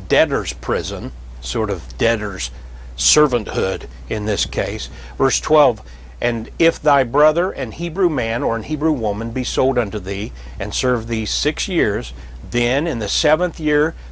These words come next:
thou shalt let him go free from thee." So you have debts forgiven in the seventh year, and people in debtor's prison, so to speak, uh, bond servants because of debts. Now, um, <laughs> the idea, uh,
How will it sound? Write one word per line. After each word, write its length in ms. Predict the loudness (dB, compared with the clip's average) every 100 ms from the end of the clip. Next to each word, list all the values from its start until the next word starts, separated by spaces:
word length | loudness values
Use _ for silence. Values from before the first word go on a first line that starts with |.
| 0
thou 220 | 4 4
shalt 380 | 4 4 4 4
let 180 | 0 2
him 180 | 0 0
go 340 | 0 0 -2
free 300 | -4 -2 -2
from 220 | -2 -4
thee." 140 | -4 -4
So 120 | -2
you 140 | 0
have 220 | 2 2 0 -14 -14 -12 4
debts 280 | 4 6 2
forgiven 460 | 0 2 0 2
in 120 | -2
the 60 | -2
seventh 360 | 2 2 2 -2
year, 280 | 0 0
and 360 | 0 0 0 -2
people 340 | -4 0 0
in 240 | 0 -2 2
debtor's 360 | 2 2 0
prison, 480 | -2 2 2 2 -6
so 160 | -4 -4
to 100 | -4
speak, 380 | -8 -6 -6 -4 -6 -4 -6 -6 -2
uh, 240 | 2 2
bond 500 | 4 6 8 6 4
servants 440 | 4 4 4 -2 -4
because 400 | -2 2 2 2
of 220 | -6 2
debts. 480 | 2 2 0 -10 -12 -16 -16 -16 -16 -16 -4
Now, 320 | 2 4 2 -2 0
um, 440 | 2 2 -2 -6 -14 -16 -16 -8
<laughs> 960 | -6 -2 -4 -4 -12 -12 -12 -12 -10 2
the 140 | 6
idea, 640 | 6 4 4 4 6 4 0 -14 -16 -16 -12 -4
uh, 480 | 0 2 2 -2